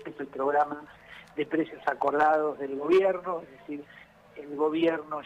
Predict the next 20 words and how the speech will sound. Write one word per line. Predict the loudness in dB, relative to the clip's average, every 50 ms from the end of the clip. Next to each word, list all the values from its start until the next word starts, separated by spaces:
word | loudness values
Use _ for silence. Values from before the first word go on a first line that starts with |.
| -6 -4
llega | -4 -4 -4 -4 -4 -4 -4
a | -4 -4 -6
acuerdos | -8 -6 -6 -6 -4 -4 -4 -6 -6
con | -8 -8
las | -8 -8 -10 -12
empresas | -8 -4 0 0 0 0 -2 -8 -10
para | -8 -6 -6 -6
que | -4 -4 -6
haya | -6 -4 -6 -4 -2 -2 -2 -2 -4 -6 -8 -10 -12 -12 -4
precios | -2 -2 -2 0 -2 -4 -4
convenientes | -2 -2 -4 -2 -2 -2 -2 -2 0 -2 -2 -2 -2 -2 0 0 0 0 -2 -6
y | -10 -10 -10
que | -10 -6 -6 -4
no | -4 -4
tengan | -6 -6 -6 -6 -10 -4 -2
tantos | -2 -2 -2 -6 -10 -8
aumentos | -8 -8 -6 -8 -6 -6 -8 -8 -8
como | -10 -10 -8 -6
los | -6 -4 0
otros. | 0 -2 0 2 0 0 0 -2